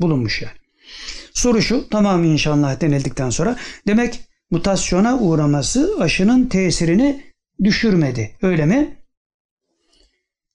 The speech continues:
Cevap, aşılanmak en iyisi. Tantana yapmayın diyor yani. Aşılanmak en iyisi. "Tamam inşallah" diye soru mahiyetinde bir temenni.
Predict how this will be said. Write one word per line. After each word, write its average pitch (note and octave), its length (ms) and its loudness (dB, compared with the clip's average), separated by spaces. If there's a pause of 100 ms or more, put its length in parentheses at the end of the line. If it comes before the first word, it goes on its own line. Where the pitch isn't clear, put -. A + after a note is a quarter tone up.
(160)
Cevap, E3+ 420 -2 (880)
aşılanmak E3 600 0
en C#3 100 -2
iyisi. - 340 -6 (920)
Tantana D3 360 -4
yapmayın A#2+ 440 -4
diyor A2 120 -12
yani. - 200 -20
Aşılanmak D3+ 540 -4
en C#3+ 120 -2
iyisi. G#2+ 320 -8 (1120)
"Tamam A3 240 4
inşallah" D3 500 0
diye D#3 120 -2
soru D#3 240 -2
mahiyetinde C3+ 580 -2
bir A#2 80 -4
temenni. B2 720 -2